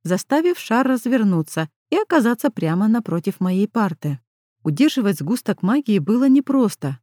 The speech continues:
Спустя пару минут на лбу выступили пятна пота. Глаза начали чесаться, а в голове появилась тяжесть. Моргала я каждым глазом по отдельности, потому что даже секундное прикрытие глаз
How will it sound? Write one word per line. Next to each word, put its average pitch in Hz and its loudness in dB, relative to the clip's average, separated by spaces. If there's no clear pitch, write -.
Спустя - -4
пару 175 -2
минут 165 0
на 214 2
лбу 220 0
выступили 202 -2
пятна 196 -2
пота. 156 -4
Глаза 240 2
начали 175 0
чесаться, 302 -4
а 190 2
в 160 -2
голове 165 0
появилась 202 0
тяжесть. 156 -4
Моргала 170 0
я 277 2
каждым 233 0
глазом 247 0
по 254 -2
отдельности, 180 0
потому 175 0
что 196 -4
даже 202 -2
секундное 220 0
прикрытие 165 -2
глаз 208 -4